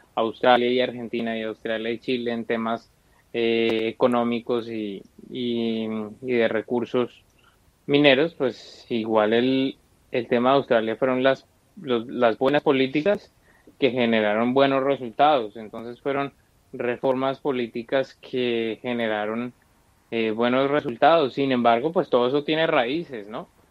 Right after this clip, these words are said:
La raíz de nosotros son las raíces españolas, y a nosotros nos conquistaron quienes no nos debieron haber conquistado. <laughs> O sea, Inglaterra debió haber llegado, llegado primero,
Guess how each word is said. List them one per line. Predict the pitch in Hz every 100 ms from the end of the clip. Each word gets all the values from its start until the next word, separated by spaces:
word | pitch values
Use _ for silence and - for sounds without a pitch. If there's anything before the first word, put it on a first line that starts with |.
| _ - -
La | - 117
raíz | 117 117 113
de |
nosotros | 160 143 117 135
son | 147 147
las | 151
raíces | 143 117 127 143
españolas, | 156 135 117 135 165 113
y | 117
a |
nosotros | 117 113 120 139 147
nos | 156 156 -
conquistaron | 139 120 120 113 - 143 147 185 202 _ _ _ _ _ _ _ _ _
quienes | 139 131 120
no | 127
nos | 139 147
debieron | 160 131 135 147
haber | 147 131 120
conquistado. | 147 143 127 139 175 180
<laughs> | 127 - - - _ _ _ - - - _ -
O | 123
sea, | 127 127 127 127
Inglaterra | 131 127 123 139 160
debió | 160 147
haber | 151
llegado, | 160 160 160 165 160 156 151
llegado | 147 139 139 143
primero, | 151 127 127 135 147